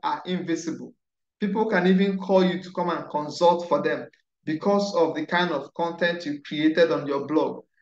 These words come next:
That is the one that can make you millions of naira or millions of dollars. Of course, if you, if you look at some of the popular bloggers we know out there,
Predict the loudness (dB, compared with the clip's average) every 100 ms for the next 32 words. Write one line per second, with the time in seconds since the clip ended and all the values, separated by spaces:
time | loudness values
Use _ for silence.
0 | _ -2 0 -2 2 4 4 4 0 -4
1 | -6 -6 -4 2 2 0 -4 -4 -4 -6
2 | -12 _ -4 2 2 4 2 0 -2 -2
3 | -4 -4 -2 0 -4 -8 -8 -6 0 0
4 | 2 2 0 0 0 2 2 2 -4 -8
5 | -6 -2 2 4 4 2 -2 0 0 0
6 | 0 -2 0 2 4 2 0 -4 -2 0
7 | 0 -2 -4 -2 -2 -2 0 0 0 0
8 | 0 0 -4 -6 -6 -2 0 2 0 0
9 | -4 -10 -12